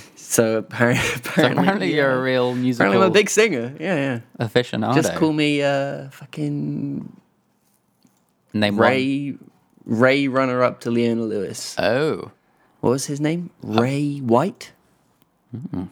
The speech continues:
Speaker 2: I don't know.
Speaker 1: Ray White?
Speaker 2: You're asking
Speaker 1: Ray, Ray, Ray, Ray White.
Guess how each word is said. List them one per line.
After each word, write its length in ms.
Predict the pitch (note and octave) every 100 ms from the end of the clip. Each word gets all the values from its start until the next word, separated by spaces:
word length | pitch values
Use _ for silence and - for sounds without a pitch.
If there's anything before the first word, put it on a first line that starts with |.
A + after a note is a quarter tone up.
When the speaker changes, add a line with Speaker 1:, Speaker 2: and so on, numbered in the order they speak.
| -
Speaker 2:
I 60 |
don't 180 | G2 G#2
know. 140 | G#2 B2+
Speaker 1:
Ray 140 | A#2+ B2+
White? 340 | B2+ D3+ - - _ _ _ _ -
Speaker 2:
You're 120 | A2
asking 340 | A2+ - G#2+ A2+
Speaker 1:
Ray, 440 | A#2+ B2+ C3 C3+ - _ _ _ _ _ _ _
Ray, 420 | A2+ A2+ A#2 A#2 -
Ray, 300 | G2+ G2+ F#2+ -
Ray 320 | G2+ - G2
White. 440 | F2+ F2 - -